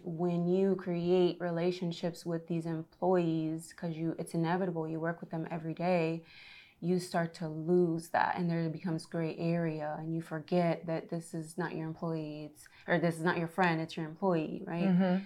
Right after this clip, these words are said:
Speaker 1: So you need to always have something set in stone that at the end of the day, we can come back to the drawing board and we can read what the rules were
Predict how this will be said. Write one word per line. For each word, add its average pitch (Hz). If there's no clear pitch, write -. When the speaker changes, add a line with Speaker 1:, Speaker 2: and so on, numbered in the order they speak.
Speaker 1:
So 170
you 180
need 262
to 226
always 190
have 185
something 180
set 175
in 165
stone 170
that 165
at 165
the 170
end 180
of 170
the 165
day, 170
we 175
can 170
come 165
back 165
to 165
the 156
drawing 160
board 160
and 151
we 170
can 165
read 160
what 151
the 151
rules 147
were 160